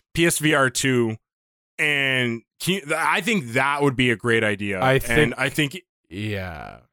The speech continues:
Speaker 2: That would be, uh, a headset seller of a game.
Speaker 1: Yes.
Speaker 2: For sure.
Speaker 1: Absolutely. So, you know, there's my hopes for the future. <laughs> Again,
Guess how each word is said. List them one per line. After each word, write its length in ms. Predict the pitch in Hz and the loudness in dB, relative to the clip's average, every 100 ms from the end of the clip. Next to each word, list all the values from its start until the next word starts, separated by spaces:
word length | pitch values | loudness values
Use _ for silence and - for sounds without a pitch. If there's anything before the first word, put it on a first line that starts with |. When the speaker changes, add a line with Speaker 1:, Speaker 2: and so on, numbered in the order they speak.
| _ _ _ | _ _ _
Speaker 2:
That 120 | 123 127 | -2 2
would 160 | 131 | 2
be, 280 | 127 127 131 | 2 2 0
uh, 440 | 117 110 107 90 78 - | -2 -4 -4 -6 -8 -10
a 60 | - | -12
headset 460 | - 117 - 107 - | -6 -6 -4 -8 -8
seller 460 | - 107 87 80 _ _ _ _ | -6 -6 -8 -12 _ _ _ _
of 120 | 110 | -8
a 60 | 98 | -8
game. 300 | 87 87 90 | -8 -10 -4
Speaker 1:
Yes. 560 | 139 139 - - - - _ _ | -2 -2 -4 -6 -8 -14 _ _
Speaker 2:
For 100 | 110 | -6
sure. 160 | - 85 | -4 -2
Speaker 1:
Absolutely. 540 | 127 120 - 95 78 _ _ _ _ _ _ _ _ - | -2 -2 -6 -8 -12 _ _ _ _ _ _ _ _ -8
So, 420 | - 135 120 110 _ | 2 4 4 2 _
you 100 | 131 | 0
know, 260 | 131 110 - | 2 2 0
there's 340 | 156 214 202 165 | 2 2 2 0
my 140 | 175 | 0
hopes 320 | 151 156 143 - | 2 2 2 -2
for 100 | 147 | 0
the 100 | 131 | 0
future. 500 | 123 123 123 139 143 | 2 2 2 2 4
<laughs> 260 | 156 175 | 4 2
Again, 420 | 156 143 151 147 | 0 0 0 0